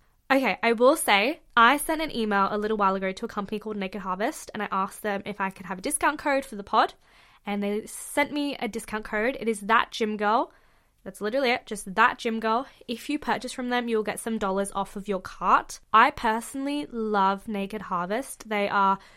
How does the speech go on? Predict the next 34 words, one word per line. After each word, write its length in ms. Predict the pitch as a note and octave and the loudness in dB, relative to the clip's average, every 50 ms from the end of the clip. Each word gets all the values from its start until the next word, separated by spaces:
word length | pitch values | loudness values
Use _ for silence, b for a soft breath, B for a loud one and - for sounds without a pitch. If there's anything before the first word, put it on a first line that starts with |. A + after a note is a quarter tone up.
| B B B | B B B
super 300 | B - - D#4 D#4 - | B -4 -2 -2 -2 -2
clean, 460 | - - - B3 A#3 A#3 A#3 A3+ A3+ | -4 -4 -2 0 0 0 0 0 -2
they 100 | G#3+ G#3+ | -2 -4
have 180 | G3+ G3 G3+ F#3+ | -4 -4 -6 -4
no 240 | G3+ G#3 A3 B3+ D4 | -2 0 0 0 2
nasties, 680 | C#4 B3+ A#3 A#3 A#3 A#3 - - A#3+ A#3 A3+ A3 G#3 | 2 0 0 0 -2 -4 -6 -4 -2 0 0 0 -2
they're 100 | G3+ F#3 | -2 -2
natural, 600 | G3 G3+ G3+ - - - - A3+ G#3 G#3 G#3+ G#3+ B B B B B B - | -2 -2 -2 -2 -4 -4 -2 0 0 0 -2 -4 B B B B B B -4
and 340 | - G#3 G3+ G3+ G3 G3 G3+ G3 | -2 -2 0 0 0 -2 -4 -4
they 140 | - A#3 | -6 -8
just 180 | G#3+ G#3 G#3+ - | -6 -6 -6 -6
get 120 | - A3+ | -6 -10
to 60 | - - | -10 -12
the 60 | G3+ | -12
point. 280 | - - E3 E3 - _ - | -10 -10 -12 -12 -14 _ -8
Like, 300 | - G#3+ G3 F3+ - - _ _ _ _ _ _ _ _ | -4 -4 -4 -4 -6 -10 _ _ _ _ _ _ _ _
they 100 | - A3+ | -4 -2
have 300 | G#3 F#3+ G3+ F#3+ F#3+ F#3+ - | 2 4 6 6 4 2 0
a 80 | - | -4
non-caffeinated 840 | G#3 A3 B3 C#4 D4 C#4+ D4+ C#4+ - - C#4+ C#4 C4+ B3+ C4 C4 B3+ - B B B B B | -2 0 0 0 0 0 -2 -2 -2 -2 0 0 2 2 2 0 0 -2 B B B B B
and 100 | - - | -4 -4
a 40 | A3+ | -2
caffeinated 460 | - A#3 A3+ - - A3+ A3 G#3+ - | 0 -2 -2 -2 -2 -4 -4 -6 -6
pre-workout. 600 | - - G#3+ G3+ G3 G3 G3 - G#3+ G3+ G3+ - | -6 -4 -2 -2 -2 -2 -2 0 2 2 2 0
Their 100 | - G#3 | -4 -4
caffeinated 420 | G#3 - C4+ C4+ - C#4+ C4+ B3 - | -2 0 -2 0 0 -4 -6 -6 -6
pre-workout 480 | - C4 A#3 A3 A3 G#3+ - G#3+ - | -6 -4 -2 -2 -2 -2 -4 -6 -4
sour 360 | - - - F#3+ F#3+ G#3 A3+ | -4 -2 0 2 2 4 2
worms 460 | A#3 A#3+ B3+ C4+ C#4+ D#4+ F4+ - - b b b b b b b b b - | 2 2 2 0 0 0 -2 -4 -8 b b b b b b b b b 2
is 200 | C4+ C4 B3+ B3+ | 2 2 2 2
so 280 | - - B3+ A3+ G#3+ | 0 4 6 6 6
fucking 380 | G#3 G#3 G#3 G3+ - - F3+ F3+ | 6 4 2 0 0 -4 -10 -8
good. 260 | - - - - - - _ _ | -8 -10 -12 -14 -20 -20 _ _
Like, 320 | - A#3 G#3+ G3+ G3+ - | 4 6 6 6 4 2